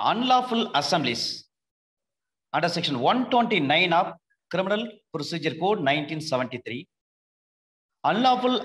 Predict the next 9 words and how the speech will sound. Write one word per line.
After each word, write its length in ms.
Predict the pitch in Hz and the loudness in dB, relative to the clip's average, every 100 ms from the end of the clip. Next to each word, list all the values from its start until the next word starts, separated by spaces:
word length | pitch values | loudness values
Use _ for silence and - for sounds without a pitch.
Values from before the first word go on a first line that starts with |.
| 151 | 0
assemblies 440 | 202 185 170 - - _ _ _ _ | 0 0 0 -2 -8 _ _ _ _
to 100 | 190 170 165 160 - _ _ _ _ _ _ 117 120 | -2 0 -2 -6 -16 _ _ _ _ _ _ -8 0
disperse 440 | 220 - 277 240 175 160 | 0 2 2 2 2 2
the 80 | 160 165 - - _ _ _ 104 | 2 -2 -8 -20 _ _ _ -4
mob. 420 | 131 151 120 92 - - _ _ _ _ _ _ _ _ _ _ _ - | 2 4 2 0 -8 -18 _ _ _ _ _ _ _ _ _ _ _ -2
சட்டவிரோதமான 840 | 160 160 160 285 226 220 214 214 220 180 | 0 0 2 4 6 4 4 4 4 2
ஒரு 80 | - | 0
கூட்டம் 320 | - - 190 - _ - | -2 -2 -4 -6 _ -2
கூடுகிறார்கள் 540 | 180 170 160 151 170 | 0 2 2 2 -2